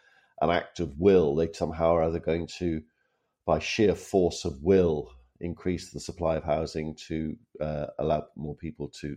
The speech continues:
to have a dwelling at a lower and more affordable price.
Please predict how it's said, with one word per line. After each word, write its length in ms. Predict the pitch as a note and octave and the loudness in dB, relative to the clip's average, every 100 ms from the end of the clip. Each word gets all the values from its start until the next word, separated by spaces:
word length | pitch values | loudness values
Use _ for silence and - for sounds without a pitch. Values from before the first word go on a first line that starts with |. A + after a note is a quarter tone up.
| - | -10
to 100 | E2 | -10
have 260 | D2+ D#2 D2+ | 0 2 2
a 100 | D2+ | 2
dwelling 420 | D#2+ D2+ D2+ D#2 - - _ _ _ - | 2 2 0 -6 -14 -20 _ _ _ -4
at 160 | D#2 | -2
a 60 | E2 | -2
lower 360 | D#2+ D#2+ D2+ - | 0 0 0 -2
and 120 | - D#2+ | -6 -4
more 220 | D#2+ D2+ | -4 -4
affordable 500 | - D#2 D#2 D#2 - | -2 -2 -2 -6 -2
price. 460 | - E2+ D2+ - | 4 4 4 -4